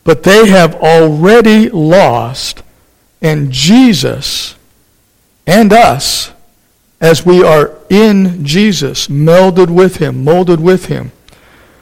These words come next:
Jesus and us have already won. We won because we are in Christ, melded with him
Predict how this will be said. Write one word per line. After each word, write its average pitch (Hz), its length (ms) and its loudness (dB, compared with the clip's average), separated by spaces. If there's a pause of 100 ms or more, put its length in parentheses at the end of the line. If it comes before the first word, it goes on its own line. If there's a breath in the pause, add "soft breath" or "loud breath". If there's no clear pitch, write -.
(320 soft breath)
Jesus 233 720 0 (100)
and 170 300 -2
us 135 540 -2 (120)
have 156 240 -4
already 147 440 -2
won. 131 440 -6 (920 soft breath)
We 185 160 2
won 226 380 4
because 180 400 0
we 175 220 2
are 160 320 0
in 214 280 2
Christ, 131 600 -4
melded 170 500 0
with 139 240 -4
him 120 320 -8